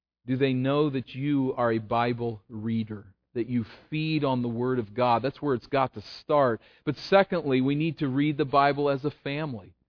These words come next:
This might start with children's Bibles for the very young, perhaps, but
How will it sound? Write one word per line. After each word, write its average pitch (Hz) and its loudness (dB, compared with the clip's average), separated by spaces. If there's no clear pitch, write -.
This 120 -10
might 147 4
start 156 6
with 135 0
children's 147 0
Bibles 139 2
for 127 -2
the 113 -4
very 131 0
young, 131 -2
perhaps, 135 0
but 143 2